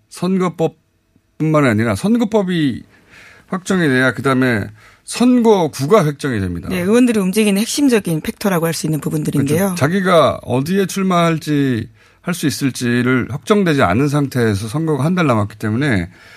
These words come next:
Speaker 1: 물론 이 기간을 당긴다고 하는데, 어, 하여튼 첩첩산중이다 아직도 이
Speaker 2: 굉장히
Speaker 1: 사안은.
Speaker 2: 힘겹게 힘겹게 여기까지 오고 있는데요. 정말 하루하루 반전의 드라마가 일어나고 있습니다.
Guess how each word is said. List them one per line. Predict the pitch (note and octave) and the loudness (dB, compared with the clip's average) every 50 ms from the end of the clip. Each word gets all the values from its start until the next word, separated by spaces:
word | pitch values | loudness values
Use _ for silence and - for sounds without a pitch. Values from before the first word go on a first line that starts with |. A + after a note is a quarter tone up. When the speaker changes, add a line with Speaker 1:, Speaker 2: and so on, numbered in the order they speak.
| - - - - - - - - - _ | -20 -20 -20 -20 -20 -20 -20 -20 -18 _
Speaker 1:
물론 | - C#3 E3+ G3+ F#3+ | -2 2 2 2 2
이 | E3 F3+ F#3 D#3 | 2 0 -2 -4
기간을 | - D3 D3+ F3 F3+ E3 | -4 -4 0 0 0 0
당긴다고 | - G3+ G#3 G#3 G#3 F#3 D#3+ C#3 D3 | 0 0 0 0 0 0 0 0 2
하는데, | F3 G3+ G#3 F3+ B2+ A2+ G#2+ A#2+ E3 G3 A3+ - _ _ - - - - - - - - - - - _ _ _ | 2 2 0 0 0 0 0 0 -2 -4 -6 -10 _ _ -20 -20 -20 -20 -20 -20 -20 -20 -20 -20 -20 _ _ _
어, | - A2 G#2+ G#2+ G#2 G#2 G#2 G#2 G#2 G#2 G2+ F#2+ - - _ _ _ - - _ _ _ _ _ _ | -6 -4 -2 0 0 0 0 0 0 -2 -2 -4 -8 -14 _ _ _ -20 -20 _ _ _ _ _ _
하여튼 | - - - B2 - - - | -6 -4 -4 -4 -4 -6 -6
첩첩산중이다 | - - F#3 F3 - G#3+ G3 - - _ - - - F3 G3 G3+ F#3+ F3+ G3 F3+ D3+ A2+ F#2+ G2 | -4 -4 -4 0 0 0 0 0 -4 _ -14 -6 -2 0 0 2 2 0 0 0 0 2 0 0
아직도 | G#2 G2+ G2 G2 - G#2 F2+ F2 G2 G#2 | 0 -2 -4 -6 -6 -6 -4 -4 -4 -4
이 | A2 G2+ G2 | -2 -2 0
Speaker 2:
굉장히 | G2 F#2+ | 2 2
Speaker 1:
사안은. | G#2 - F#3+ | 2 2 2
Speaker 2:
힘겹게 | - A#3+ C4+ C#4 D#4+ D#4 - - A#3 | 4 4 4 4 2 0 0 0 0
힘겹게 | A3+ A3 A3 - - F3+ | 2 2 0 0 0 -2
여기까지 | D#3 D#3+ G3 - F#3+ F#3 F3+ F3 | -2 -2 -4 -6 -6 -4 -4 -2
오고 | D#3+ D3+ E3+ E3 | -2 -2 -2 -2
있는데요. | D#3 D#3 D3 D3+ E3 F#3 F#3+ | -2 -2 -2 -2 -2 -2 -2
정말 | E3+ E3+ D#3+ D#3 D#3 | -2 -2 -2 -2 0
하루하루 | - C4+ C#4 C#4+ C#4 C4 A#3+ A3+ | 0 2 2 4 4 2 0 -2
반전의 | - - F3 D#3+ E3+ G3+ G3+ G3 | -4 -4 -4 -2 0 0 -2 -2
드라마가 | F3+ E3+ E3+ E3 D#3 D3+ D3 D3+ | -2 -2 -2 -2 -4 -4 -6 -6
일어나고 | D#3 E3 E3 D#3+ D#3 D#3 | -6 -6 -6 -6 -6 -6
있습니다. | C#3+ - - E3 D3+ C#3 - - | -8 -6 -4 -2 -2 -4 -4 -6